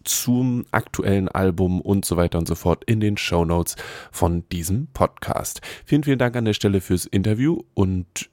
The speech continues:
äh, ja, ich hoffe, es hat euch gefallen. Ich find die Musik ziemlich großartig, die die machen und, äh, bin gespannt auf alles, was da noch kommt. Das Gespräch ist jetzt schon eine Weile älter tatsächlich. Ähm,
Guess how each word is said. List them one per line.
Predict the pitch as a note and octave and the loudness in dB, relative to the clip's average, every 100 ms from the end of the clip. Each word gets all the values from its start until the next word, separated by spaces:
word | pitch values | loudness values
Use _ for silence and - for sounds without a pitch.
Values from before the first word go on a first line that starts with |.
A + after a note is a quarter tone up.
| F#2+ | 0
äh, | F#2 F2+ | 2 2
ja, | F2 B2 G3+ | 2 2 2
ich | G2 A#2 | 0 2
hoffe, | C3 | 0
es | B2+ | 0
hat | C3 C3 | 0 0
euch | B2 | -2
gefallen. | C3+ - D#3+ - | -4 0 0 0
Ich | - E3+ - - | -2 -6 -6 -4
find | - E3+ | 0 2
die | D3+ | 2
Musik | D3 C#3 D3 | 2 0 -2
ziemlich | - C#3+ C3 | -2 0 0
großartig, | - G#2+ B2 - A2+ - C3 | 2 0 0 0 -2 -2 -2
die | - | 0
die | B2 | 0
machen | B2 B2+ D3+ - - - - - | 2 0 -2 -6 -14 -16 -18 -2
und, | G#2 G#2 G2+ - | 0 2 -2 -2
äh, | G#2 F#2+ | 2 2
bin | F2+ G2 | 2 -2
gespannt | F#2+ - E2+ - | 0 0 0 0
auf | G#2+ - - | 0 -2 -2
alles, | E2+ D#2+ D#2 | 0 0 0
was | E2 E2 | 0 0
da | - F#2 | -2 0
noch | A#2+ - | -2 -4
kommt. | - - C2+ - - - - - - _ _ - | -6 -6 -6 -12 -18 -16 -16 -18 -20 _ _ 0
Das | A#2+ B2+ - - | 2 2 -6 -2
Gespräch | C#3 - D3+ F3 - _ _ | -2 2 2 2 -2 _ _
ist | E3+ - | 0 4
jetzt | D3 | 2
schon | - B2 | 2 2
eine | A2 F#2+ | 2 4
Weile | F2+ F2 | 2 2
älter | E2+ F#2 D#2+ | 0 0 -2
tatsächlich. | - - - F2 A#2 D3 - - _ | -2 -2 -2 0 0 0 -2 -18 _
Ähm, | A2+ A2 A2+ A#2 | 0 0 0 -2